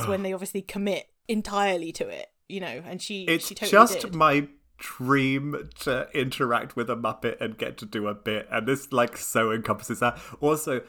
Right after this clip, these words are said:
Speaker 1: when Rita tickled Kermit, I always forget that Kermit has a little bit of a, what they call in Drag Race, a hog body, <laughs> where he's got a little bit of a belly on him, and he's got, like, he goes just, like,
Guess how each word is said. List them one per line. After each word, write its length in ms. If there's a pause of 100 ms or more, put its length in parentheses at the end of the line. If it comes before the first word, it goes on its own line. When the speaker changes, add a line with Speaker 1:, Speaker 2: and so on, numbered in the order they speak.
(160)
Speaker 1:
when 440
Rita 440
tickled 580
Kermit, 460
I 100
always 320
forget 540
that 240
Kermit 320
has 220
a 60
little 240
bit 220
of 160
a, 160
what 240
they 120
call 220
in 120
Drag 340
Race, 320
a 120
hog 380
body, 440 (100)
<laughs> 120
where 120
he's 400
got 160
a 80
little 300
bit 180
of 140
a 80
belly 420
on 160
him, 160
and 160
he's 160
got, 400
like, 160
he 120
goes 300
just, 220
like, 200